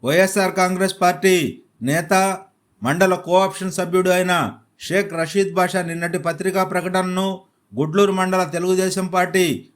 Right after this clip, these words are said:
మైనారిటీ అధ్యక్షుడు షేక్ జిలానీ బాషా, మోచల గ్రామ పార్టీ ప్రధాన కార్యదర్శి షేక్ బాబు ఈరోజు ఒక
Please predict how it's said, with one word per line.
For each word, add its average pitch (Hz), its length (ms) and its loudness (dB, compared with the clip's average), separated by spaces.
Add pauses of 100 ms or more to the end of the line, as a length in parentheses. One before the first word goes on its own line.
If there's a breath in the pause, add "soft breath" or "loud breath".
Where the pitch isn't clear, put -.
(180)
మైనారిటీ 185 520 0 (100)
అధ్యక్షుడు 185 460 -2 (460)
షేక్ 185 320 -2
జిలానీ 190 440 0
బాషా, 185 320 0 (460)
మోచల 190 420 2 (100)
గ్రామ 180 260 2 (120)
పార్టీ 180 240 2 (100)
ప్రధాన 180 380 -2
కార్యదర్శి 185 600 0 (500)
షేక్ 190 260 0 (100)
బాబు 180 280 4 (540)
ఈరోజు 190 440 4 (540)
ఒక 151 100 -2